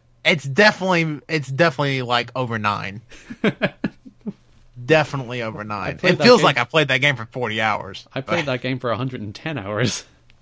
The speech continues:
Speaker 1: Good lord. Garrett, that's a long time. That's almost five days.
Speaker 2: That is, that, yes. Of my twenty seventeen, I've spent nearly a week of it playing The Legend of Zelda: Breath of the Wild.
Speaker 1: You know, not a bad, not a bad way to spend your week.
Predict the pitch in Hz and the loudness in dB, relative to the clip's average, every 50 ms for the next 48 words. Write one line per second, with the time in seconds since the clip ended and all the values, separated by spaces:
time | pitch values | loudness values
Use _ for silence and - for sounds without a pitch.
0 | _ _ - 131 120 104 104 104 98 98 95 98 - - - - - _ _ _ | _ _ -4 -4 -4 -2 -2 -4 -2 -2 -2 -2 -4 -8 -14 -20 -20 _ _ _
1 | _ _ _ _ _ _ - _ _ _ _ _ _ - 123 120 101 127 160 - | _ _ _ _ _ _ -20 _ _ _ _ _ _ 2 4 4 6 4 2 2
2 | - 120 110 113 113 107 139 151 135 131 175 - - - _ - - - 120 113 | 0 0 0 0 2 4 2 4 4 2 0 -2 -4 -18 _ -8 -4 -4 -2 -2
3 | 113 110 - - 123 120 120 113 117 123 131 143 92 76 69 - - _ _ _ | -2 -2 2 4 6 6 6 4 2 2 2 2 0 -2 -6 -12 -18 _ _ _
4 | - - _ - - 113 117 127 127 127 120 117 120 131 123 - - - - - | -20 -20 _ -6 -6 -4 -4 -4 -6 -4 -4 -2 -2 -2 -4 -4 -8 -18 -16 -12
5 | - 139 - 143 151 147 131 151 139 139 - 151 143 135 127 - 139 123 135 127 | -10 -6 -2 -2 -2 -2 0 -2 -4 -2 -2 -4 -4 -4 -4 -4 -4 -4 -4 -4
6 | 131 127 120 117 110 110 101 - 123 113 113 110 123 131 127 117 117 110 107 117 | -4 -4 -4 -4 -6 -8 -8 -8 -8 -8 -6 -4 -4 -4 -4 -4 -4 -6 -4 -6
7 | 117 110 - - 98 95 - - 101 98 101 98 98 104 104 95 107 104 104 95 | -6 -6 -8 -8 -10 -10 -10 -10 -10 -10 -10 -10 -10 -10 -10 -10 -12 -12 -12 -10
8 | - 101 98 104 - - 98 95 - 107 104 101 98 92 95 98 98 - _ - | -10 -10 -10 -8 -10 -10 -12 -12 -12 -14 -14 -14 -14 -14 -16 -18 -20 -20 _ -20
9 | - - _ _ _ - - - 143 156 170 165 147 151 170 180 180 160 143 160 | -20 -20 _ _ _ -18 -6 0 2 4 4 4 4 6 6 6 6 6 6 4
10 | 156 151 147 - - 139 139 147 147 139 131 135 131 123 117 120 120 113 110 - | 4 4 2 0 -2 -2 -2 0 0 0 2 2 0 0 0 -2 -4 -4 -6 -8
11 | - 110 110 110 104 95 98 95 92 85 - - - | -10 -10 -10 -10 -10 -10 -10 -10 -10 -12 -12 -16 -20